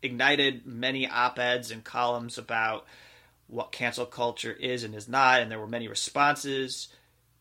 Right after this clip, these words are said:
to the letter. And, uh, some of our friends over at Useful Idiots, Matt Taibbi and Katie Halper, have been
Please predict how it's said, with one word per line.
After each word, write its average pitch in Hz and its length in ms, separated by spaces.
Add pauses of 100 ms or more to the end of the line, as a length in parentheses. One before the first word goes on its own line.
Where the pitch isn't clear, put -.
to 160 200
the 139 140
letter. 123 580 (800)
And, 113 320
uh, 104 280 (640)
some 131 280
of 123 80
our 120 100
friends 123 380
over 113 240
at 110 100
Useful 117 320
Idiots, 151 540
Matt 123 260
Taibbi 123 460
and 113 100
Katie 117 300
Halper, 151 460
have 135 120
been 127 520